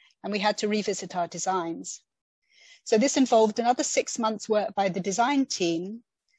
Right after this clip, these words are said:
and because we're dealing with A-listed buildings, a complete re-,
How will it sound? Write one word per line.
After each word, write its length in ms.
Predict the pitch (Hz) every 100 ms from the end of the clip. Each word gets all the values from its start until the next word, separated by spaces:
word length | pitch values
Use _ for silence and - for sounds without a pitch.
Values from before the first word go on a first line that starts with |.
| _ 240
and 360 | 247 190 196 -
because 300 | 247 - 269
we're 120 | 254
dealing 380 | 240 240 233 220
with 220 | 202 - -
A-listed 480 | 220 208 - - -
buildings, 580 | 185 185 196 269 285 - _ _ _ _ _ _ -
a 60 | 190
complete 680 | - 220 - 285 254 - - _ _ _ _ _ _ _ _ _ _ _ _ -
re-, 180 | 226